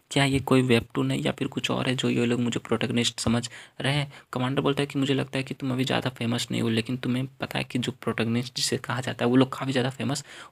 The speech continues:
होते हैं, लेकिन तुम तो अभी फेमस भी नहीं हो। इसका मतलब ये है कि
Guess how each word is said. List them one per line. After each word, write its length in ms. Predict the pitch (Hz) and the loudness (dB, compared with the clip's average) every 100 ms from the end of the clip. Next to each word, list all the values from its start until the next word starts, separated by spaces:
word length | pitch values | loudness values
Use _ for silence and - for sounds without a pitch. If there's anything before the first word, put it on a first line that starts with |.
| - | -2
होते 220 | 143 135 | -2 -2
हैं, 100 | 117 - | -6 -8
लेकिन 260 | - 131 139 | -10 -2 0
तुम 160 | 143 | 0
तो 120 | 147 143 | 0 0
अभी 120 | 143 | 0
फेमस 340 | 143 127 139 160 | -2 -2 -2 -2
भी 100 | 160 - - 156 | -6 -10 -8 0
नहीं 200 | 156 120 | 2 0
हो। 60 | - - | -4 -8
इसका 180 | 147 - | -6 -2
मतलब 260 | 151 147 147 | -2 0 2
ये 180 | 143 143 | 4 4
है 80 | 139 | 2
कि 180 | 143 | -2